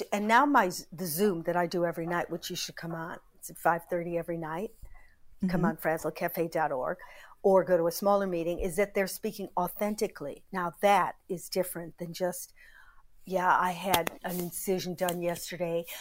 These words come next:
Speaker 1: My sister is very ill." They're not, like, moaning. They're just saying, "Here's the truth about my life. This is what's going on."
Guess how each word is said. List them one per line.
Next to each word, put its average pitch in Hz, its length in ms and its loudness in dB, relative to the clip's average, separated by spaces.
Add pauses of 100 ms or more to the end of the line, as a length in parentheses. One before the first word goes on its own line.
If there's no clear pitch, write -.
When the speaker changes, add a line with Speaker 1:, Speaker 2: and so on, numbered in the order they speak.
(140)
Speaker 1:
My 185 160 -2
sister 190 560 -4
is 165 140 -4
very 175 320 0
ill." 180 200 0
They're 226 140 6 (120)
not, 247 160 8
like, 196 200 0 (360)
moaning. 185 760 0
They're 202 260 0
just 214 140 -6
saying, 190 260 0
"Here's 254 260 6
the 247 80 0
truth 185 300 -4
about 165 280 -2
my 170 120 -4
life. 160 440 -4
This 254 200 0
is 240 120 -6
what's 202 220 -4
going 170 300 -2
on." 165 160 -4